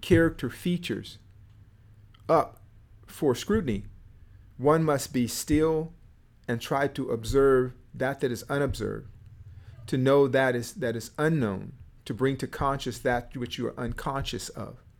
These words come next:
That requires stillness and listening and observing.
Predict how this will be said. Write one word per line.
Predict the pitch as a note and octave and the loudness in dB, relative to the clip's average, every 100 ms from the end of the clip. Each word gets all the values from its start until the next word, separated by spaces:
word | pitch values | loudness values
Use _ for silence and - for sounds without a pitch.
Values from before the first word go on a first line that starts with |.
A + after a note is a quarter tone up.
| - - - - - - - | -20 -20 -20 -20 -20 -20 0
That | C3+ C#3 | 2 2
requires | D3+ - C#3 B2 A#2+ | 0 2 4 4 2
stillness | - - C#3 C#3 C#3+ C#3+ - - - | -2 -2 0 0 0 -4 -6 -16 -10
and | A#2+ A2 | -4 0
listening | B2+ C3+ - G#2+ A#2 - - - - - - | 2 2 0 -6 -8 -12 -18 -20 -20 -20 -4
and | A#2 | 0
observing. | A2 G2 B2 B2+ A2 G#2 | 0 4 6 6 4 -8